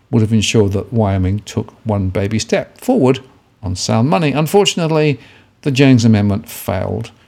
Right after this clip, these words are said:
by a vote of thirty-four to twenty-seven. Those Wyoming House members who defeated the Jennings amendment did so because they outright oppose sound money and do not mind or realize that Wyoming is today a sitting duck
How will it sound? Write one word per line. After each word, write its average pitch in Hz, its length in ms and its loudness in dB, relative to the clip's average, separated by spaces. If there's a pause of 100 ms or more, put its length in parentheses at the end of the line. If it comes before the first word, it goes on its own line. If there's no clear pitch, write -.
(120)
by 101 160 -4
a 95 80 -2
vote 90 320 -4
of 95 80 -8
thirty-four 113 640 -4
to 120 80 -8
twenty-seven. 113 640 -8 (460)
Those 131 240 0
Wyoming 127 440 2
House 113 320 0
members 151 420 -2
who 127 120 0
defeated 131 880 -4 (320)
the 104 100 -4
Jennings 104 360 0
amendment 127 440 2
did - 220 -6
so 147 220 -2
because 143 340 -4
they 127 200 -2
outright 131 500 -2
oppose 113 400 -2
sound 117 340 0
money 151 360 0 (340)
and 165 160 0
do 165 100 0
not 139 220 0
mind 156 280 0
or 123 120 4
realize 123 480 0
that 120 100 -4
Wyoming 127 640 2 (440)
is 170 160 2
today 113 320 -2
a 117 60 0
sitting 123 320 2
duck 131 320 0